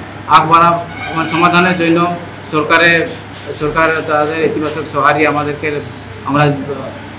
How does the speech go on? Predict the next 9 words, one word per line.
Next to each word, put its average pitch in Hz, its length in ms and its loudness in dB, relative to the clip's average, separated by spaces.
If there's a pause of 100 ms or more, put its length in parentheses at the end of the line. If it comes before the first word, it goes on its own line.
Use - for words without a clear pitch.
(180)
আস-, 151 460 0
আশা 143 260 2
করি 170 360 4 (320)
যাতে 175 460 6 (300)
সাঁওতালদের 202 840 6 (140)
জন্য 175 160 2 (680)
মর্যাদা 196 400 6
সহকারে 185 360 4
তারা 170 360 4